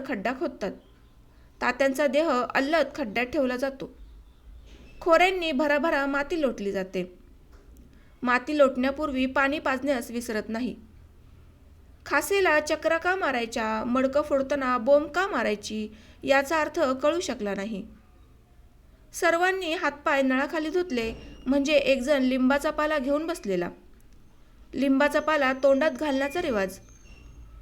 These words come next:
समोरच्या हॉटेलात सर्वांना चहा पाजणं, विडी, पान, तंबाखू पुरवणं ही प्रथा होती. त्या दिवशी घरी चूल पेटली नाही.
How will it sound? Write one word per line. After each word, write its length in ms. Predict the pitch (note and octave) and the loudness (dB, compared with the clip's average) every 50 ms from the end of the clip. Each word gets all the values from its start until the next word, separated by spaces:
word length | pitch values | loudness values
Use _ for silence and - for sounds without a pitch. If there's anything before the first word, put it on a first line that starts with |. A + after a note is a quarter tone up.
| - - - - - - | -20 -20 -20 -20 -20 -18
समोरच्या 580 | - - - E4 E4 E4+ F#4+ G4 G4 - G4 F4 | -8 -2 0 0 2 2 0 -2 -2 0 0 0
हॉटेलात 480 | F4 E4 C4+ C4 C#4+ D#4+ D4+ C4+ C4+ C#4 | 0 0 0 0 0 0 0 0 0 0
सर्वांना 520 | - D4+ C#4+ C#4+ D#4 D#4+ C#4+ B3+ B3+ C4+ | 0 0 2 2 2 2 2 0 -2 -2
चहा 260 | C4 - E4 E4 D#4+ | -4 -4 -4 -4 -4
पाजणं, 540 | D#4+ - A#3+ A3+ G#3 G3+ G#3+ G#3+ G#3 G#3+ G#3+ - - - - - | -4 -4 -4 -4 -4 -4 -4 -4 -4 -4 -6 -8 -10 -16 -14 -8
विडी, 420 | A#3+ A3+ D4 C#4+ C#4 D4+ C4+ B3+ B3+ | -4 -4 -2 -2 -2 -2 0 -2 -2
पान, 400 | B3+ - C#4+ C4 C4 C4 B3 A#3+ B3 | 0 2 2 2 2 0 -2 -4 -2
तंबाखू 380 | B3+ B3+ B3 B3 D4+ D#4 - F4 | -2 -2 0 0 0 -2 -2 -4
पुरवणं 480 | - - B3 A#3+ A#3+ B3 C4 C#4 B3 | -2 -2 -2 0 0 -2 0 -2 -2
ही 160 | A#3+ C#4 E4 E4 | -2 -4 -6 -6
प्रथा 320 | - - B3+ B3+ - A#3 | -6 -6 -6 -6 -6 -4
होती. 420 | G#3 G3+ F#3+ G3 G3+ F3+ - - - - - - - - - - - - - - - - - - - - - - - - - - - - - - - - - - | -4 -4 -4 -6 -8 -10 -10 -12 -16 -20 -20 -20 -20 -20 -20 -20 -20 -20 -20 -20 -20 -20 -20 -20 -20 -20 -20 -20 -20 -20 -20 -20 -20 -20 -20 -20 -20 -8 -2 0
त्या 120 | E4+ F4+ | 0 2
दिवशी 360 | E4+ F4+ F4+ F4+ F#4 F4 D#4+ | 2 0 0 0 0 0 0
घरी 320 | C4 A#3+ D4 D4 D#4 C4+ C4 | 2 2 2 4 4 2 -2
चूल 220 | C4 - D4+ D4 | -2 -4 -6 -4
पेटली 340 | C4+ B3 A3+ A3 G#3+ G3+ G3+ | -2 -2 -2 -2 -2 -4 -4
नाही. 280 | G3 G#3 A#3 G3 F#3 | -4 -4 -6 -8 -10